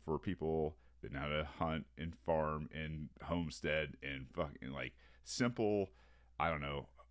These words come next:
home kind of things where you can be inventive with, you know, A C or D C or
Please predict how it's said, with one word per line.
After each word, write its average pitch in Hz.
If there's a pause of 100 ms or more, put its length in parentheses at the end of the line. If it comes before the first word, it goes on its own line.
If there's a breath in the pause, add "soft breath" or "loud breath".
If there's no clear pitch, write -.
(120)
home 104
kind 101
of -
things 98
where 82
you 73
can 78
be 80
inventive 76
with, 67 (420)
you 65
know, 69
A 85
C 85
or 62
D 87
C 87
or 60